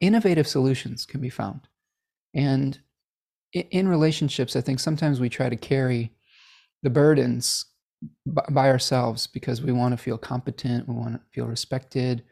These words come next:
or we're nervous that the other person's gonna be upset if we don't share those things. And I do think it's important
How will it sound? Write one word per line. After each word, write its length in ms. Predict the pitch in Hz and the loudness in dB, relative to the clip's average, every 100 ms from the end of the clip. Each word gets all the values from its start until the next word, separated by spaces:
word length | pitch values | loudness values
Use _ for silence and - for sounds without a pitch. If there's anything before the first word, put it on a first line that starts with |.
| _ _ | _ _
or 140 | 139 135 | 2 4
we're 120 | 135 | 4
nervous 420 | 123 127 135 131 | 4 2 2 0
that 120 | 120 | -4
the 100 | 123 | -4
other 140 | 120 123 | -2 -2
person's 440 | - 123 131 120 | -4 -4 -4 -6
gonna 140 | 120 117 | -6 -6
be 80 | |
upset 460 | 117 - - 123 123 | -8 -8 -6 -4 -4
if 120 | 120 | -6
we 60 | 127 | -10
don't 200 | 135 190 _ | -12 -14 _
share 320 | - 135 131 | -6 -2 0
those 200 | 127 120 | 0 -2
things. 340 | 123 123 120 - _ _ _ _ _ _ _ | -4 -4 -6 -14 _ _ _ _ _ _ _
And 120 | 147 | 2
I 60 | 156 | 6
do 120 | 156 | 6
think 220 | 170 175 | 4 4
it's 160 | 151 - | 2 2
important 560 | 135 127 131 127 127 | 0 0 0 0 -4